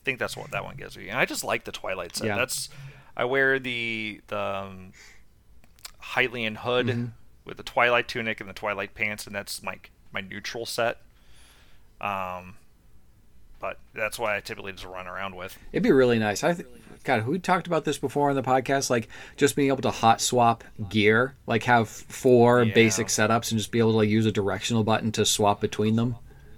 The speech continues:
Speaker 1: I, I would be okay if you can select one piece of a gear, and then instead of just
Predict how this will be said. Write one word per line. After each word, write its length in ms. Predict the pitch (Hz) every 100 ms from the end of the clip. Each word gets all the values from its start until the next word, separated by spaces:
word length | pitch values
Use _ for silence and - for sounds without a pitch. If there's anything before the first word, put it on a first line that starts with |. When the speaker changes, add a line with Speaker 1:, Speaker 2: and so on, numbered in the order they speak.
| - - - -
Speaker 1:
I, 160 | 139 175
I 120 | 151
would 180 | 170 208
be 140 | 175 175
okay 300 | 107 - 107
if 380 | 104 110 98 - -
you 120 | 127
can 180 | - 113
select 380 | - 110 107 104 101
one 240 | 101 107 110 -
piece 380 | - 104 104
of 120 | 131 127
a 40 |
gear, 400 | 127 127 143 156 - -
and 160 | 117
then 360 | 110 107 104 104 -
instead 420 | 117 110 - 110
of 100 | 107
just 360 | 107 107 - -